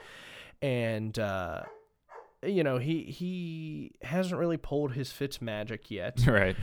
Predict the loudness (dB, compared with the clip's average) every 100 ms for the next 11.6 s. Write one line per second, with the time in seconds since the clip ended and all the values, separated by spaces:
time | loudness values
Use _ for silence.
0 | -4 -2 0 2 0 0 2 8 8 6
1 | 2 2 -2 -10 -12 -4 0 2 2 4
2 | 6 8 6 4 0 0 0 2 0 0
3 | -4 -4 -6 -10 -14 -16 -12 -4 0 2
4 | 4 6 6 6 4 6 4 4 0 2
5 | 2 0 -4 -10 -20 -20 -12 2 2 4
6 | 4 4 4 0 -6 -4 -2 -4 -8 -2
7 | 0 0 0 0 0 0 -2 -4 -10 -20
8 | -20 -18 -6 2 4 4 -2 -14 -20 -20
9 | -20 -20 -8 -2 2 2 4 2 2 0
10 | -2 -2 -2 -2 -4 -2 -2 -2 -2 -2
11 | -4 -6 -6 -6 -8 -18